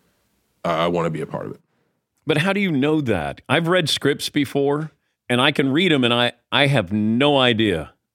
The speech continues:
Speaker 2: if they're any good. Zero.
Speaker 1: I just read it, and if I don't like it, it doesn't interest me. And if I read it cover to cover, I like that. Okay, let's, let's try to go forward with it. And I don't read it for a part either. I read it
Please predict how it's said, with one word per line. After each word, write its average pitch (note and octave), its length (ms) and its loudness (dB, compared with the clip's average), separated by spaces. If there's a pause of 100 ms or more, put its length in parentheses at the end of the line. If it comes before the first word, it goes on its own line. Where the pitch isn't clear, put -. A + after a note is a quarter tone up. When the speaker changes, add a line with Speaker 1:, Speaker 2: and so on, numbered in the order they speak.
(360)
Speaker 2:
if G#2 180 -2
they're G#2 180 2
any G2+ 180 2
good. D#2 300 -4 (440)
Zero. G2 540 -2 (800)
Speaker 1:
I A2 100 0
just C3 200 -2
read G#2 260 2
it, A#2 140 0 (560)
and G#2 120 0
if G2+ 100 0
I G2+ 80 2
don't G2+ 280 0
like A2+ 240 -2
it, F#2 140 0 (360)
it F#2 160 -10
doesn't G2+ 240 0
interest - 320 -2
me. B1+ 100 -8
And E2+ 100 -2
if F2 100 -4
I F2+ 40 0
read F#2+ 260 0
it - 100 -4
cover G2+ 240 -2
to G#2+ 80 0
cover, F#2 360 -6 (460)
I - 80 2
like A3 220 0
that. - 260 -4
Okay, D3 220 2
let's, D3+ 200 -2 (120)
let's C#3 140 0
try D3+ 180 0
to D3+ 80 0
go D#3 100 0
forward - 300 -2
with A2+ 120 -10
it. - 80 -18 (460)
And A2 100 -2
I C3+ 80 2
don't C#3 280 0
read A#2 180 2
it A#2 120 -2
for F#2+ 280 0
a F2 60 -2
part - 420 -2
either. E2 280 -2
I E2+ 40 -8
read G2 300 0
it G2 200 -2